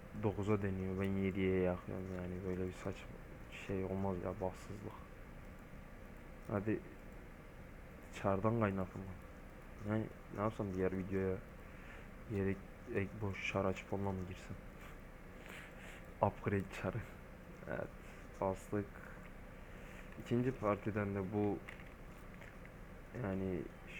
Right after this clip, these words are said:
şu arkadaşlar için diğer videoda kullanacağım. Farklı farklı itemlerle, mesela şurada bir tane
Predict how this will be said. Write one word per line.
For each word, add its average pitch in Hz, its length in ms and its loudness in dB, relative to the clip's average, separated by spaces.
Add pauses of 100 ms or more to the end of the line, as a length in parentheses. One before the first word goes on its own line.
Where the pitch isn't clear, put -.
(380)
şu 123 120 6
arkadaşlar 104 800 4
için 104 440 2 (480)
diğer 101 320 8
videoda 92 420 2
kullanacağım. 92 560 0 (2750)
Farklı 101 360 6
farklı - 360 -2
itemlerle, 95 540 2
mesela 92 380 2
şurada 95 320 2
bir 90 60 0
tane 95 300 4